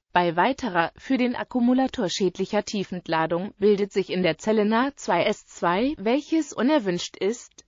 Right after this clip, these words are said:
da es zu einem hohen Innenwiderstand und damit großen thermischen Verlusten in der Zelle führt. Die thermische Belastung kann zur Beschädigung der Zelle führen.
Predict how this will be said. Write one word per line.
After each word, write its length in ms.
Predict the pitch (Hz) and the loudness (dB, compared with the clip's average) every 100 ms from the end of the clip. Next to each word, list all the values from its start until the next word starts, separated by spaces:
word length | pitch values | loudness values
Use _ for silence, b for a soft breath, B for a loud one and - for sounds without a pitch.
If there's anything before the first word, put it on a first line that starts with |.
| - | -2
da 160 | 240 302 | 0 0
es 180 | 254 | -2
zu 160 | - 180 | -6 -4
einem 320 | 175 170 170 | -2 -4 -4
hohen 280 | 170 165 165 | 0 0 0
Innenwiderstand 920 | - 180 165 233 302 294 285 269 277 | -2 -4 -2 0 0 0 -2 -2 -2
und 220 | 208 190 | -4 2
damit 300 | 180 170 190 | 2 2 -2
großen 480 | - 196 285 247 196 | -4 -2 -2 0 -2
thermischen 560 | - 202 208 247 - 196 | 0 0 2 0 -2 -6
Verlusten 560 | 220 214 240 - 196 | -4 -2 -4 -4 -6
in 200 | 185 170 | -4 -4
der 160 | 160 151 | -4 -2
Zelle 260 | 175 165 | -2 0
führt. 520 | 160 - 147 135 - - _ - | -2 -2 -4 -6 -12 -20 _ -6
Die 100 | 196 | -4
thermische 540 | 214 202 226 247 185 | 0 2 2 0 -2
Belastung 640 | 175 170 160 - - 233 | 0 2 2 0 -4 -2
kann 240 | - 214 196 | 0 0 0
zur 220 | - 233 | -2 -2
Beschädigung 680 | 240 - 269 233 165 175 196 | 0 0 0 0 0 -2 -2
der 140 | 233 | -4
Zelle 320 | - 165 165 | -2 0 0
führen. 460 | - 160 143 123 | -2 -2 -2 -4